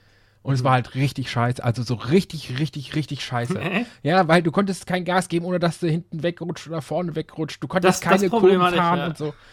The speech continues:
Speaker 1: Und
Speaker 2: Ja,
Speaker 1: dann,
Speaker 2: ja, ja.
Speaker 1: ähm, hab ich das gegoogelt, ob das irgendwie so ein Firmware-Fehler ist, weil ich nicht fassen konnte, wie schlecht man damit fahren kann. Und da sind ja
Speaker 2: Ja.
Speaker 1: selbst die Controller besser gewesen. Und da hab ich gegoogelt und dann stand das, das ist eigentlich kein Problem, das sind einfach nur Einstellungsmöglichkeiten.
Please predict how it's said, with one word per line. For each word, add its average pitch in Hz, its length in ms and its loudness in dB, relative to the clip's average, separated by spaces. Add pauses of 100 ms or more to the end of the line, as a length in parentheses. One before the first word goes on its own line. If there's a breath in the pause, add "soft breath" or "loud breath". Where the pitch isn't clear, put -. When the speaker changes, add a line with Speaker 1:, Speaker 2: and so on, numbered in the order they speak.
(180 loud breath)
Speaker 1:
Und 147 100 -6
Speaker 2:
Ja, 127 60 -4
Speaker 1:
dann, 156 160 4 (120)
Speaker 2:
ja, 160 60 0
ja. 147 80 2
Speaker 1:
ähm, 131 220 0 (280 loud breath)
hab 151 120 0
ich 151 60 -2
das - 140 -4
gegoogelt, 233 500 -4
ob - 100 -4
das 147 140 -2
irgendwie 160 260 -2
so 151 80 2
ein 135 280 -2
Firmware-Fehler 180 760 -4
ist, 165 180 -4
weil 135 100 0
ich 127 40 -2
nicht 175 180 -2
fassen - 420 -10
konnte, 196 340 -2
wie - 100 -18
schlecht 226 540 -4
man 185 100 -10
damit 170 220 -8
fahren 196 340 0
kann. 117 260 -6 (360 loud breath)
Und 127 160 -4
da 147 80 0
sind 170 160 -6
ja 190 80 2
Speaker 2:
Ja. - 60 2
Speaker 1:
selbst 180 220 -2
die 170 40 -12
Controller 208 420 -4
besser 127 260 -4
gewesen. 113 380 -6
Und 123 100 -8
da 131 60 -4
hab 135 80 0
ich 127 80 -4
gegoogelt 190 380 -8
und 156 60 -6
dann 147 100 -6
stand 151 220 -10
das, 139 120 -8
das 135 160 -4
ist 165 140 -4
eigentlich 151 260 -2
kein 147 200 -4
Problem, 220 440 -4
das 147 140 -4
sind - 240 -6
einfach 226 200 -6
nur 202 120 -2
Einstellungsmöglichkeiten. 131 920 -8